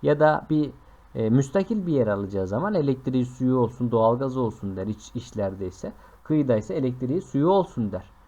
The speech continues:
Niye? Yatırımcı bu şekilde yapmaz yani. Siz orada kaçak bir yapı yaptınız, yatırımcı bunu almaz. Yatırımcı parayı değerlendirirken en iyi şekilde değerlendirir. Yani bunu anlatmam, biz Kasım yirmi yedisi diyoruz. Bunun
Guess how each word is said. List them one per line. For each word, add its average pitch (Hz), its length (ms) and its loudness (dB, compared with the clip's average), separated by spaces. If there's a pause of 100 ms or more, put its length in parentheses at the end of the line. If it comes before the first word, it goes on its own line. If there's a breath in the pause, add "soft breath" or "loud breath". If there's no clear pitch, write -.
(180)
Niye? 151 200 2
Yatırımcı 143 680 -2 (280)
bu 147 120 -2
şekilde 139 380 -2
yapmaz 147 500 2
yani. 98 260 -2
Siz 120 320 -4 (180)
orada 117 320 2
kaçak 123 400 -4
bir 123 60 0
yapı 117 240 0
yaptınız, 117 420 -2
yatırımcı 110 500 -2
bunu 107 180 -2
almaz. 98 400 -6 (500 loud breath)
Yatırımcı 135 580 2
parayı 139 400 2
değerlendirirken 131 840 2 (200)
en 160 200 8
iyi 147 280 2
şekilde 131 500 0
değerlendirir. 95 760 -2 (1200 soft breath)
Yani 180 220 4
bunu 185 260 2
anlatmam, 165 520 2 (1800)
biz 175 220 -2
Kasım 175 360 0
yirmi 170 240 4
yedisi 170 380 0
diyoruz. 143 420 0
Bunun 170 320 0